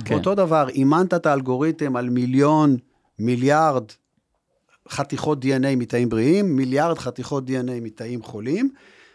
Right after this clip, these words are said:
Speaker 2: ואז אתה לוקח דגימת דם ממשה כהן, ואומר,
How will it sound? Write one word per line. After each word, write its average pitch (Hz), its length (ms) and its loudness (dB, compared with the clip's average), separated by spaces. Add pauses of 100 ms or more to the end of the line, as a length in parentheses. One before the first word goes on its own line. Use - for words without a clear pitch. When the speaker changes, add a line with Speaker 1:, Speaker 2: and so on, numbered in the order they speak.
(100)
Speaker 2:
ואז 165 220 0
אתה 175 120 -2
לוקח 143 380 -2
דגימת 123 400 -2
דם 127 480 0 (260)
ממשה 123 1700 -6
כהן, 135 380 -4 (220)
ואומר, 240 520 0